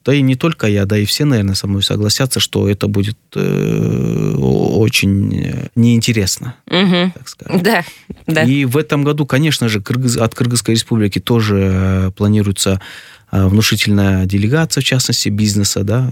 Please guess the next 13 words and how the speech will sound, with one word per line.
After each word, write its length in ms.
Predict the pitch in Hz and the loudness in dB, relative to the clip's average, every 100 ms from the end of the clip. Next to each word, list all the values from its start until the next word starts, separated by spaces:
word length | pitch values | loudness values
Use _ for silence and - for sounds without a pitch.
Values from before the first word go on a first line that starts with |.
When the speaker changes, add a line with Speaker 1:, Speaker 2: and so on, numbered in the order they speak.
| - | -6
Speaker 1:
и 640 | - - 101 98 95 95 | -6 -4 0 0 2 2
там, 300 | 95 - 123 | 0 2 2
получается, 720 | 120 104 104 120 110 - 107 101 - - _ _ - - | 2 0 0 0 0 -2 -4 -4 -12 -20 _ _ -20 -8
а, 260 | 98 95 92 | 0 2 2
будут 300 | 104 107 - | 2 0 -2
представители, 1300 | - - - 113 107 104 101 101 98 95 95 95 101 | -6 -2 2 2 2 0 2 2 2 0 0 0 -2
э, 40 | 98 | -2
крупных 380 | - 139 - 123 | -2 0 0 0
компаний, 800 | 120 120 113 110 110 107 104 - _ _ | 0 0 0 2 2 0 -2 -6 _ _
э, 220 | 143 76 | -6 -4
среднего, 480 | - 117 120 110 101 | 0 2 2 2 2
малого 380 | 101 123 123 113 | 2 2 2 0
бизнеса. 640 | 107 107 104 101 - 110 | 0 0 0 -2 -4 -6